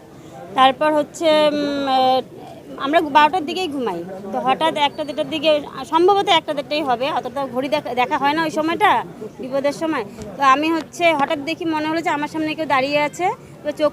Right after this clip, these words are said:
খুলে দেখি দুজন ছেলে ছিল, ওর মধ্যে একজন হচ্ছে আমার ননাসের ছেলে আফতাব আলম, উম, যাকে আজকে শাস্তা-, শাস্তি দেওয়া হলো, আর হচ্ছে, উম, আরেকজন তার বন্ধু ছিল। তারপরে তো আমি ওই যে চিৎকার করলাম, চিৎকার করাতে আমার বর আসতে চাইলো আমাকে বাঁচানোর জন্য।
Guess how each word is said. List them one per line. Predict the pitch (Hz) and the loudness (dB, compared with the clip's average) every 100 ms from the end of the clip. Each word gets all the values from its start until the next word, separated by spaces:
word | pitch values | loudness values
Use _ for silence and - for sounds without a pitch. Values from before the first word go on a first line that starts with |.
| - | -2
খুলে | 320 | -4
দেখি | 302 320 | -2 -4
দুজন | 277 277 302 | -4 -2 -2
ছেলে | 302 285 294 | -2 -2 -2
ছিল, | 349 | 0
ওর | 370 277 | 0 0
মধ্যে | 285 277 | -4 0
একজন | 285 254 285 277 | 0 0 -2 -4
হচ্ছে | 277 - | -4 -2
আমার | 277 277 | 0 0
ননাসের | 262 262 254 294 | 0 -2 -4 -6
ছেলে | 311 285 | -2 2
আফতাব | 247 - 294 | 2 0 -2
আলম, | 285 302 415 539 - - - - - | 0 2 0 -2 -16 -20 -20 -20 -14
উম, | 240 240 220 | -6 -2 2
যাকে | 254 254 285 | 2 2 -2
আজকে | - 302 | -4 -4
শাস্তা-, | 269 247 294 262 | -4 -4 -6 -6
শাস্তি | 269 247 294 | -6 -6 -4
দেওয়া | 269 262 | 2 2
হলো, | 285 294 403 - - - 226 | 2 -2 -4 -6 -16 -12 -6
আর | 247 226 233 247 | 0 0 2 -2
হচ্ছে, | 233 - - 247 233 233 | -4 -6 -4 -2 -2 -2
উম, | 226 226 233 | -4 -4 0
আরেকজন | 247 240 262 262 | -2 -2 -6 0
তার | 262 | 0
বন্ধু | 240 240 262 233 | 2 0 0 -2
ছিল। | 214 170 175 - 262 - 285 | -6 -8 -8 -8 -10 -8 -6
তারপরে | 285 | -4
তো | 330 | 0
আমি | 320 320 | 0 0
ওই | 311 | -4
যে | 320 | -6
চিৎকার | 302 240 311 302 | -6 0 0 2
করলাম, | 202 208 - | 0 0 -2
চিৎকার | 294 - 294 | -4 -4 -2
করাতে | 285 294 | -2 -2
আমার | 294 285 | -2 0
বর | 277 294 | 2 2
আসতে | 285 - 311 | 2 -2 -6
চাইলো | 302 277 | -4 -2
আমাকে | 269 285 294 | -2 -2 0
বাঁচানোর | 269 269 285 277 | 0 0 -4 -4
জন্য। | 285 285 311 | -2 -2 -2